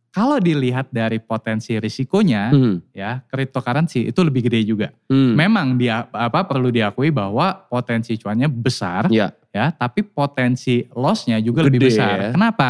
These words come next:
Speaker 1: Karena
Speaker 2: Oke.
Speaker 1: gini, kalau sekarang nih, per kita podcast,
Speaker 2: Iya.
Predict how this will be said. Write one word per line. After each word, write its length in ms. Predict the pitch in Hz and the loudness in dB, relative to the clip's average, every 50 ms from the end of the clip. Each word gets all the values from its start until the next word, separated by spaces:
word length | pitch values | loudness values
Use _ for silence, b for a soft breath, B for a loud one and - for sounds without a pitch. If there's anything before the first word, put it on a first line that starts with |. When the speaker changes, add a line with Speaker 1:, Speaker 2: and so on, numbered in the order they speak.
| 120 120 | -2 -2
Speaker 1:
Karena 220 | - 123 131 156 190 | -4 -2 0 0 0
Speaker 2:
Oke. 80 | 165 135 | 2 0
Speaker 1:
gini, 160 | 107 90 80 73 - _ _ _ _ _ | 0 0 -2 -6 -10 _ _ _ _ _
kalau 220 | - - 202 262 285 | -2 0 2 2 2
sekarang 500 | - 277 180 139 156 127 113 110 107 117 170 | 0 0 0 0 0 0 0 0 0 2 2
nih, 180 | 170 143 160 180 | 2 2 2 0
per 200 | - - 120 123 120 | 0 -2 -2 -2 -4
kita 260 | - 120 110 - 113 | -4 -8 -6 -4 -6
podcast, 540 | 107 - - 147 - _ - 98 110 123 - _ | -6 -4 -4 -6 -4 _ -2 -2 -2 -2 -2 _
Speaker 2:
Iya. 280 | - 123 107 90 82 | 2 2 2 2 0